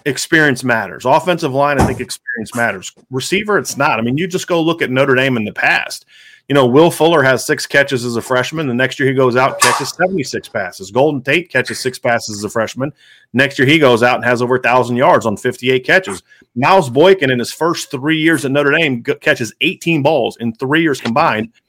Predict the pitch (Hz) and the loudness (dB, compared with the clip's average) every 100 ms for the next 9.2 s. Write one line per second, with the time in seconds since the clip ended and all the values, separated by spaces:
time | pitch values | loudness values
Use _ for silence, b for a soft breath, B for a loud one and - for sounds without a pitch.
0 | _ _ 139 139 117 - - 208 226 147 | _ _ 0 2 0 -2 4 6 6 4
1 | 131 - 151 147 135 131 147 139 110 160 | 4 2 0 2 2 4 4 4 0 -2
2 | 165 123 120 127 123 113 104 139 131 - | -2 -2 -2 -4 -4 -6 -6 -4 -2 0
3 | 139 120 - 135 117 190 190 127 123 127 | -2 -2 -4 -4 -2 -4 -2 -4 -4 -8
4 | 127 135 123 131 170 170 156 135 156 151 | 0 0 2 0 2 2 0 -4 0 2
5 | 131 214 151 117 - 131 107 _ b b | 2 2 0 -2 4 4 2 _ b b
6 | b - 139 143 123 - - 135 165 156 | b -4 0 2 0 -4 -4 0 2 2
7 | 135 156 147 131 131 117 220 226 135 131 | 0 0 0 2 2 2 2 2 2 -2
8 | 151 139 143 135 135 127 123 127 - 117 | -2 -2 -2 0 0 0 -4 -4 -4 0
9 | 156 175 | 0 -2